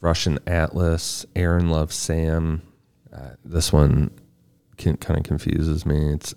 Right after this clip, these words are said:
X T one N A. I don't know what they're trying to say.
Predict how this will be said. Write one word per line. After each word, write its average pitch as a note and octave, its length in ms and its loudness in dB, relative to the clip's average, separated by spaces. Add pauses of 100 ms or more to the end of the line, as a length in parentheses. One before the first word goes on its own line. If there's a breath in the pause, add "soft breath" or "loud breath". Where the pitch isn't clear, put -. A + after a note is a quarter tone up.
X E2 280 -2
T D#2+ 580 -2 (720)
one D#2+ 520 0 (120)
N D2+ 380 0
A. D2 480 -2 (400)
I D2+ 60 -6
don't C#2+ 100 0
know C#2+ 80 0
what C2+ 80 -6
they're - 100 -4
trying D2+ 220 -4
to D#2+ 80 -2
say. - 340 -4